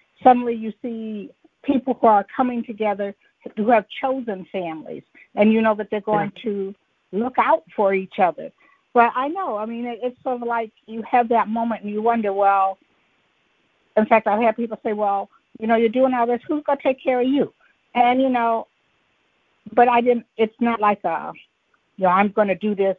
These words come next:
Speaker 1: and I'm expecting somebody to do that. You know, I
Speaker 2: Mm-hmm.
Speaker 1: believe that as you walk through life, it'll be there.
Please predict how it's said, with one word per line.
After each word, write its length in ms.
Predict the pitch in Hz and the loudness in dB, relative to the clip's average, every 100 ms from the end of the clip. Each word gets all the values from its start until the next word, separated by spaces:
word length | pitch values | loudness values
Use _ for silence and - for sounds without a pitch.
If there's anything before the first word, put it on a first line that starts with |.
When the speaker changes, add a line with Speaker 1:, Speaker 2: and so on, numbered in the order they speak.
| _ _ _ _ _ _ _ | _ _ _ _ _ _ _
Speaker 1:
and 140 | 180 185 | -4 -2
I'm 120 | 190 | -2
expecting 640 | 147 _ _ 208 - 202 - | -4 _ _ -2 0 -6 -4
somebody 380 | 208 196 185 175 | -2 0 0 -2
to 100 | 165 | -8
do 220 | 175 185 | -4 -2
that. 300 | 175 165 151 - _ _ _ _ | 0 -2 -4 -10 _ _ _ _
You 140 | 214 214 | 0 2
know, 460 | 208 196 196 196 - 160 | 4 4 2 -6 -14 -4
I 140 | 202 196 | 0 0
Speaker 2:
Mm-hmm. 80 | 160 | 0
Speaker 1:
believe 680 | 180 196 294 240 170 175 180 | -2 -4 -6 -6 -8 -10 -2
that 160 | 185 | 2
as 160 | 185 185 - | 2 0 -2
you 360 | 196 190 180 175 _ _ _ | -4 -4 -6 -10 _ _ _
walk 420 | 175 180 220 226 - _ | -6 2 2 2 -6 _
through 260 | 214 190 185 | -4 0 2
life, 420 | 220 208 95 - - _ _ _ _ _ _ _ _ | 2 0 -4 -16 -20 _ _ _ _ _ _ _ _
it'll 200 | 196 156 | -2 -2
be 220 | 135 294 | 2 2
there. 200 | 349 123 | 2 -4